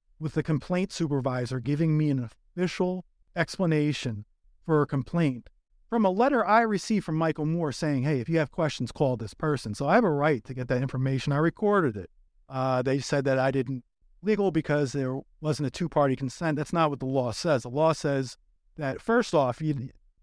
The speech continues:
there is already case law. It says an officer doesn't have an expectation of privacy when making a phone call in an office. Secondly, there's, there isn't an expectation of privacy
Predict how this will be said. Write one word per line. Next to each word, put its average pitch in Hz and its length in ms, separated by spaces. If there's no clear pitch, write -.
there 127 180
is 127 120
already 139 280
case 170 340
law. 135 180
It 123 120
says 135 240
an 131 100
officer 147 380
doesn't 143 240
have 135 320
an 135 80
expectation 143 680
of 123 100
privacy 139 460
when 123 160
making 131 300
a 123 60
phone 147 260
call 143 240
in 139 140
an 156 60
office. 117 420
Secondly, 170 640
there's, 151 420
there 165 200
isn't 208 280
an 185 160
expectation 165 640
of 127 120
privacy 170 760